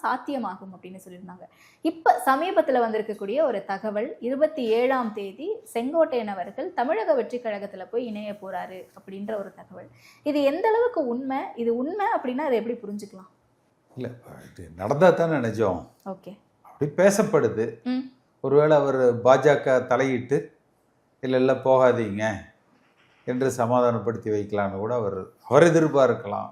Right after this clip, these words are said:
Speaker 1: ஓகே.
Speaker 2: அல்லது ரெண்டாவது, அரசியல்ல யூகங்களோ,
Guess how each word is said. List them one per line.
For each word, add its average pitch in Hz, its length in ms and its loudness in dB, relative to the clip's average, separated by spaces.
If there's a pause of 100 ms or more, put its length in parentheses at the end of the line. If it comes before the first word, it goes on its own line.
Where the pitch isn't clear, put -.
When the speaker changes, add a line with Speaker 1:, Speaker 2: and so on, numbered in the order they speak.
(160)
Speaker 1:
ஓகே. 220 340 -8 (480)
Speaker 2:
அல்லது 117 340 -2 (680)
ரெண்டாவது, 156 380 0
அரசியல்ல 165 840 0 (720)
யூகங்களோ, 165 720 4